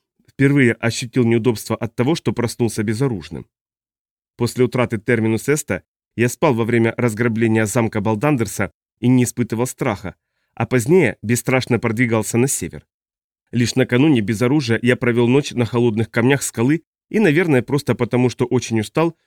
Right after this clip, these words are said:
тоже ничего не боялся. Сейчас я думаю, что все эти дни и даже раньше, с тех пор, как бежал из Тракса, я постепенно оставлял за спиной свою гильдию и начинал считать себя тем, за кого меня принимали окружающие.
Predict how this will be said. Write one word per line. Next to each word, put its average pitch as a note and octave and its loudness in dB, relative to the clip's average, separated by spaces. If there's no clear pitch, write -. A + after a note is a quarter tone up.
тоже F#3+ 0
ничего E3 0
не A2+ 2
боялся. F#2+ -6
Сейчас G3+ 0
я C#3 0
думаю, C#3+ 2
что - 0
все C#3 0
эти B2 -2
дни D3+ 2
и - -4
даже A#2 0
раньше, C#3 -2
с - -20
тех - -4
пор, B2 0
как A2 -6
бежал A#2 -2
из - -10
Тракса, - -8
я G3 0
постепенно D3+ 0
оставлял B2 0
за A2+ -2
спиной C#3 0
свою A#2 0
гильдию G#2+ -4
и A#2 2
начинал B2 2
считать A#2 -4
себя A2+ -2
тем, D#3 0
за E3 -2
кого D3 2
меня A#2 4
принимали A#2 2
окружающие. A2+ -6